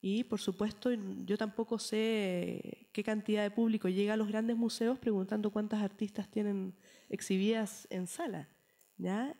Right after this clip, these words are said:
Eh, o sea, no nos llama en lo absoluto la atención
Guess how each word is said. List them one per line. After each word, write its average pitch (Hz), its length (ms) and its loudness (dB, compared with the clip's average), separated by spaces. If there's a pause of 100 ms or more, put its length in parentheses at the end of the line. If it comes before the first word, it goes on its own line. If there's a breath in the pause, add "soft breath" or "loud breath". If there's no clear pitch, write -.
Eh, 180 640 0 (640 loud breath)
o - 80 -2
sea, 247 160 2
no 254 160 4
nos 294 140 0
llama 277 340 2
en 226 80 2
lo 220 60 2
absoluto 214 420 0
la 302 60 2
atención 277 500 0